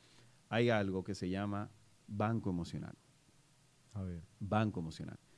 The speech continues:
Speaker 1: Y el banco emocional es literalmente un banco.
Speaker 2: Ujú.
Speaker 1: Por eso la gente dice la expresión, yo deposité mi confianza en ti.
Speaker 2: Uh, ok.
Speaker 1: ¿Entiendes?
Speaker 2: Sí.
Speaker 1: Entonces, ese banco emocional, tú vas haciendo depósito, y ese depósito que
Speaker 2: Sí.
Speaker 1: tú haces es con el trabajo.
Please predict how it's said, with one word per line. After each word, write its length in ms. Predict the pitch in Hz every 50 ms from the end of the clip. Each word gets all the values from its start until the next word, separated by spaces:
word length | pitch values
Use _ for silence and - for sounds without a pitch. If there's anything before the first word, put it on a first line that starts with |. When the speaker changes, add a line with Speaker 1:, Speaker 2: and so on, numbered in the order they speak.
| - _
Speaker 1:
Y 80 | 110 107
el 100 | 107 104
banco 240 | 107 113 127 113 131
emocional 560 | 123 135 135 117 151 143 127 110 117 143 151 - - - - _ _ _
es 200 | - 98 101 -
literalmente 640 | 101 101 101 98 107 107 113 107 95 92 87 - 92
un 120 | 90 92
banco. 360 | 101 135 143 98 - - 92 - - - -
Speaker 2:
Ujú. 280 | 120 113 107 110 104
Speaker 1:
Por 120 | 104 104 110
eso 160 | 113 110 131
la 100 | 127 123
gente 240 | 127 127 117 123 120
dice 240 | 117 113 107 -
la 80 | 101 101
expresión, 600 | 98 - - 123 127 120 - 117 101 98 120 147 - - _ _ _ - - - _ - - - _
yo 180 | - 95 107 107
deposité 720 | 117 - - 110 107 - 104 90 - - 120 143 151 - - _ -
mi 100 | 101 95
confianza 440 | - 92 85 - - 87 87 160 175
en 160 | 175 170 170
ti. 60 | 170
Speaker 2:
Uh, 120 | 160 160 156
ok. 140 | 147 - - 131 120 120 123 135 147
Speaker 1:
¿Entiendes? 440 | 120 120 127 135 95 123 123 120 117
Speaker 2:
Sí. 80 | - -
Speaker 1:
Entonces, 320 | - 107 98 120 113 139 127
ese 140 | 117 151 147
banco 220 | 151 156 156 156
emocional, 440 | 151 156 156 151 170 156 139 131 123
tú 80 | 139 143
vas 80 | 143 131
haciendo 180 | 151 143 147
depósito, 500 | 156 190 165 156 120 104 - 107 95 98 76
y 80 | 113
ese 140 | 120 117 151
depósito 440 | 147 143 127 156 147 147 151 147 147
que 60 | 151
Speaker 2:
Sí. 60 | 156
Speaker 1:
tú 120 | 151 185 165
haces 260 | 135 131 - - -
es 120 | - 104 101
con 160 | - 101 98
el 80 | 98 87
trabajo. 420 | 90 82 87 120 151 135 92 80